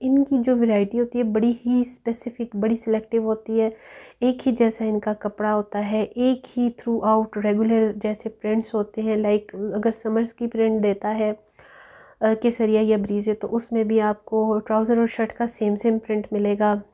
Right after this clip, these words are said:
अ, शर्ट और दुपट्टे का सेम सेम मिलेगा। तो इस वजह से मेरी शॉपिंग जो होती है, वो इस तरफ बड़ी ही कम होती है, बहुत ही कम ऐसा चांस होता है जो मुझे इनका कोई एक आर्टिकल फुली क्लिक कर जाए। और mostly तो इनके कलर्स मुझे इतने फैसिनेट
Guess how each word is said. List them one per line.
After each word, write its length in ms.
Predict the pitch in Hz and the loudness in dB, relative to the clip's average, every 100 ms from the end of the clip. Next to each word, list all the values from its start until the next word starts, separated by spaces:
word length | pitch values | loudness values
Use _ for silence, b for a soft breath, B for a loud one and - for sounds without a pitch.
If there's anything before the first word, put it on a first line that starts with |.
| _ | _
अ, 200 | 208 202 | 0 0
शर्ट 340 | 202 - 220 220 | 0 0 0 0
और 60 | |
दुपट्टे 340 | 196 196 220 233 | -2 -4 -6 -4
का 120 | 233 | -4
सेम 260 | 233 214 | 0 -2
सेम 200 | 208 214 | -2 -2
मिलेगा। 460 | 214 214 208 208 208 B B B B - | 0 2 2 0 -4 B B B B -4
तो 60 | |
इस 180 | 233 254 | -2 0
वजह 180 | 269 254 | 2 0
से 140 | 254 | 0
मेरी 280 | 240 226 233 | 0 2 2
शॉपिंग 440 | 233 220 214 220 214 | 0 -4 -2 -2 -2
जो 100 | 214 | -2
होती 220 | 208 214 | -2 -4
है, 60 | |
वो 120 | 214 - | -4 -4
इस 180 | 226 - | -6 -4
तरफ 200 | 220 214 | -4 0
बड़ी 220 | 208 220 | 2 2
ही 140 | 220 | 0
कम 260 | 240 214 220 | -2 -2 -2
होती 360 | 214 202 - 214 | 0 -4 -2 -4
है, 60 | 220 - | -4 -2
बहुत 440 | 220 277 302 294 | -2 -2 -4 -4
ही 80 | 254 | -6
कम 280 | 247 220 220 | -2 -2 0
ऐसा 400 | 214 - 214 214 | -2 -2 0 0
चांस 420 | 202 214 202 208 220 | -2 -2 -2 -2 -8
होता 200 | 208 202 | -8 -4
है 80 | |
जो 160 | 202 208 | -2 0
मुझे 360 | 202 202 214 B B B B | -2 0 -4 B B B B
इनका 300 | 220 220 220 | -2 0 0
कोई 300 | 220 226 220 | 0 0 2
एक 180 | 214 208 | 2 0
आर्टिकल 500 | 208 202 214 202 208 202 | -4 -4 -4 0 0 0
फुली 300 | - 233 233 | -4 0 0
क्लिक 380 | 233 - 220 - | 0 0 -2 0
कर 160 | 214 202 | 0 2
जाए। 260 | 208 202 | 2 2
और 200 | 202 220 | 2 0
mostly 440 | 214 220 226 254 247 | 2 2 2 -2 0
तो 60 | |
इनके 260 | 240 233 240 | 0 0 -4
कलर्स 440 | 240 214 233 254 | -4 0 2 4
मुझे 240 | 240 208 202 | 2 2 2
इतने 240 | 202 202 | 2 -4
फैसिनेट 560 | 202 196 196 202 196 | -2 -6 -2 0 0